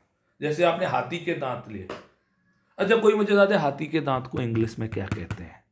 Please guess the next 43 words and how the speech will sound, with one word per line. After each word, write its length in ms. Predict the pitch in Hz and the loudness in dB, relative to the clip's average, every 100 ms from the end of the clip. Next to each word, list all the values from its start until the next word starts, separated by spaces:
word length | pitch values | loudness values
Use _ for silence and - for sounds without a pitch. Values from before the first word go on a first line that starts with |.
| _ _ _ _ | _ _ _ _
चलिए 480 | - 120 95 95 - _ 135 | 0 0 -2 -10 -14 _ -8
देखते 420 | 151 - - 170 | -6 -6 -2 0
हैं 380 | 170 170 - 139 | 0 -4 -8 -2
जल्दी 260 | 160 165 165 | -2 -2 -2
से 100 | 165 | -2
कौन 280 | 156 147 131 | 0 -2 -2
बता 260 | 123 123 | -2 0
रहा 120 | 127 | 0
है 200 | 139 - - | -2 -6 -12
फटाफट 500 | 151 151 131 113 104 | -2 0 0 -2 -8
से, 180 | - - _ _ - | -12 -20 _ _ -12
और 80 | - | -6
जल्दी 240 | 220 240 233 | -6 -4 -2
से 100 | 233 | 2
मेंशन 460 | 190 202 202 226 | 4 4 2 0
किया 180 | 208 156 | 0 0
करें 220 | 143 131 | 0 -6
सर, 200 | 131 131 | -6 -8
this 200 | 135 131 | -6 -8
is 140 | 131 123 | -6 -6
the 100 | 117 | -6
answer। 260 | 117 117 - - - - - | -6 -8 -8 -18 -20 -20 0
ओके, 260 | - 185 170 | 2 4 6
उसको 380 | 175 170 - 240 | 6 4 4 4
भी 120 | 247 | 4
ब्लीच 320 | 180 170 165 | 6 4 2
किया 180 | - 151 | 2 2
जाता 220 | 139 139 | 2 2
है, 0 | |
उसके 180 | 160 - | -2 -2
बहुत 400 | 147 127 185 180 | -4 0 0 0
महंगे 360 | 156 135 160 202 | 0 0 4 6
महंगे 380 | 165 143 156 156 - - _ _ | 4 2 -2 -4 -12 -20 _ _
आइटम्स 520 | 143 160 160 208 202 165 | 4 4 6 4 2 -2
बनाए 320 | 147 131 127 | -4 -2 0
जाते 300 | 127 123 143 | 0 -2 -6
हैं 160 | 160 | -8
तो 80 | 160 | -8
उसको 180 | 160 165 | -10 -8
ब्लीच 360 | 135 127 131 131 | -8 -8 -10 -12
किया 260 | - 110 107 | -12 -10 -10
जाता 360 | 98 - 104 | -12 -16 -20
है। 100 | 98 | -20